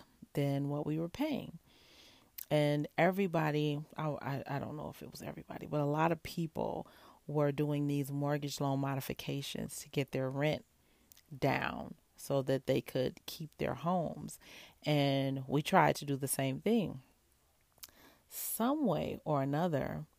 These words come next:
we were denied, and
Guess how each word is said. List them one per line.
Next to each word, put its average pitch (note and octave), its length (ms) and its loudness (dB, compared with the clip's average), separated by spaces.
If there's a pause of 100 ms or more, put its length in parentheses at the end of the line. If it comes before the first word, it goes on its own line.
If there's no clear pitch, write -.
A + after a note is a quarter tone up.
(440)
we G#3+ 100 4
were A#3 140 6
denied, D3 800 -6 (800)
and C#3 760 0